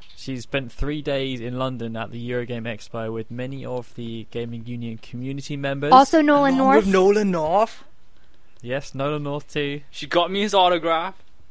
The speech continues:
Speaker 2: Ooh.
Speaker 3: Freaking awesome.
Speaker 1: His autograph looks ridiculous. It's just like a scribble.
Speaker 3: It looks like a huge N.
Speaker 2: <laughs> It's like
Speaker 1: But
Speaker 2: a
Speaker 1: anyway,
Speaker 2: bat symbol.
Speaker 1: if you've never listened to this podcast before, Mini Gup,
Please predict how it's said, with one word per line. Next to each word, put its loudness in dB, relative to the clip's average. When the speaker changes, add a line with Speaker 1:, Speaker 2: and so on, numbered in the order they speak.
Speaker 2:
Ooh. -4
Speaker 3:
Freaking -2
awesome. -4
Speaker 1:
His -4
autograph -2
looks -10
ridiculous. -10
It's -10
just -8
like -6
a -8
scribble. -8
Speaker 3:
It -14
looks -8
like -4
a -2
huge -6
N. -8
Speaker 2:
<laughs> 0
It's -8
like -2
Speaker 1:
But 2
Speaker 2:
a 4
Speaker 1:
anyway, 2
Speaker 2:
bat -10
symbol. -12
Speaker 1:
if -6
you've -6
never 0
listened -4
to -6
this -6
podcast -2
before, -4
Mini -6
Gup, -4